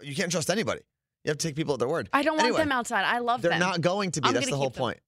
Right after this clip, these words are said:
Speaker 1: Then you keep 'em. You have four in your apartment, though. They're not staying in mine. Anyway, I was sitting down on my couch, and Peeps, the gray one,
Speaker 2: Mm-hmm.
Speaker 1: was laying, he likes to lay on my coffee table,
Speaker 2: <laughs>
Speaker 1: just completely sprawled out,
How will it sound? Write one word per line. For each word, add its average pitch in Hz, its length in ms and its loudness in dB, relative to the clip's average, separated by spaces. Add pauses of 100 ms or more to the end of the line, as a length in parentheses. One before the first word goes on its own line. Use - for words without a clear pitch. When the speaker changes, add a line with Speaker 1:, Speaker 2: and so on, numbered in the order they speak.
(140)
Speaker 1:
Then 151 140 -2
you - 100 -4
keep 131 200 0
'em. 117 120 0
You 135 100 2
have 147 100 0
four 175 260 2
in 170 80 -2
your 160 120 4
apartment, 143 360 0
though. 69 160 -4
They're 123 100 -2
not 143 120 2
staying 143 220 0
in 123 80 -2
mine. 104 200 0 (480)
Anyway, 185 380 0 (500)
I 139 80 0
was 135 160 -2
sitting 214 220 -2
down 202 240 0
on 180 100 0
my 180 100 2
couch, 120 440 -2
and 123 320 -4 (180)
Peeps, 202 300 -2
the 135 100 -2
gray 135 340 -2
one, 110 280 0 (200)
Speaker 2:
Mm-hmm. 190 140 -8
Speaker 1:
was 127 180 0
laying, 160 360 0
he 151 100 0
likes 151 200 -2
to 151 100 -2
lay 143 240 0
on 135 260 0
my 123 240 0
coffee 202 280 0
table, - 300 -8 (300)
Speaker 2:
<laughs> - 420 -20
Speaker 1:
just 123 200 -4 (220)
completely 185 400 -2
sprawled 156 340 0
out, 131 220 -2